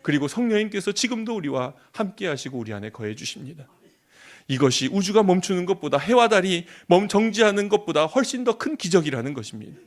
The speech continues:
왜냐하면 우주의 움직임은 우리를 구원할 수 없지만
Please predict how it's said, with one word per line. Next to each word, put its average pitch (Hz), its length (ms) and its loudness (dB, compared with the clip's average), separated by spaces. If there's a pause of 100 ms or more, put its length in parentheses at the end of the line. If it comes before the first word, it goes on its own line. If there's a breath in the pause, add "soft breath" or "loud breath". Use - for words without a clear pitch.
(440 loud breath)
왜냐하면 165 520 6
우주의 202 300 4
움직임은 156 460 2
우리를 147 300 0
구원할 143 320 2
수 175 160 -2
없지만 139 540 -4